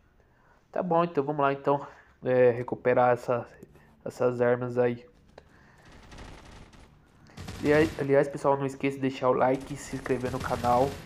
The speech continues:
E se puder assistir o vídeo até o final, eu agradeço de coração, beleza?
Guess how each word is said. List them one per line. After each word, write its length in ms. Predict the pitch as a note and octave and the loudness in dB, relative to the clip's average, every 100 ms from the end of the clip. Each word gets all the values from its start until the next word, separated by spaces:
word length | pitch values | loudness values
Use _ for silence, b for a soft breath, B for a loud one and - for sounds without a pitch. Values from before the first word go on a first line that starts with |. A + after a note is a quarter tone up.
| - B B B B - C#3 | -20 B B B B -10 -2
E 380 | C#3 C#3 C#3 C#3 | 0 0 -2 -10
se 60 | - | -6
puder 240 | C#3 C3 | -2 2
assistir 340 | C3+ C3+ C3 C#3 | 0 -2 -2 0
o 80 | |
vídeo 260 | C3+ C3 C3 | 0 0 -2
até 160 | C3 C3+ | 2 0
o 60 | |
final, 460 | C3+ C3 B2+ C#3 C#3 | 0 -2 0 2 2
eu 80 | B2+ | 2
agradeço 520 | C3 B2 B2+ B2+ - | 0 -2 -2 -6 -6
de 100 | C3 | -6
coração, 420 | - C3 B2 - | -2 0 0 -2
beleza? 520 | B2 B2+ B2+ C#3+ D3+ | -4 0 2 4 4